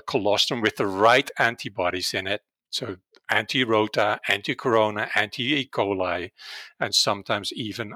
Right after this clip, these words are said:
anti-clostridium, um, antibodies. Um, those antibodies need to make its way into the colostrum,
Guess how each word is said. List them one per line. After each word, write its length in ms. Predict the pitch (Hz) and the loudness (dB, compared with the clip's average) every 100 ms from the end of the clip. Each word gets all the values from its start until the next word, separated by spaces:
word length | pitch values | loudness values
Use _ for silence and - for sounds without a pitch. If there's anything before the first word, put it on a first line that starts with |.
| - | -8
anti-clostridium, 1120 | 113 98 - - - - - 165 147 110 98 90 _ _ | -6 -6 -10 -12 -6 -4 -2 0 0 0 -4 -14 _ _
um, 540 | 120 107 95 92 87 92 _ _ | -4 -2 -2 -2 -8 -18 _ _
antibodies. 760 | - 104 - 95 82 95 131 - _ - - - - - _ _ | -2 -2 -2 -2 -2 -4 -10 -10 _ -16 -14 -14 -16 -20 _ _
Um, 720 | 131 113 110 107 104 98 92 _ _ _ | 4 6 6 4 0 -10 -16 _ _ _
those 460 | 123 104 147 180 156 | -18 2 6 6 4
antibodies 640 | 151 123 120 110 107 101 | 2 0 0 2 2 2
need 200 | 120 120 | 0 0
to 160 | - 113 | -2 -6
make 380 | 104 110 131 143 | -2 0 0 0
its 160 | 123 | -4
way 320 | 110 117 110 110 | 0 0 0 -4
into 320 | 107 - 107 | -8 -8 -6
the 100 | 101 | -6
colostrum, 640 | - 104 85 - 110 156 | -2 0 0 -4 -8 -10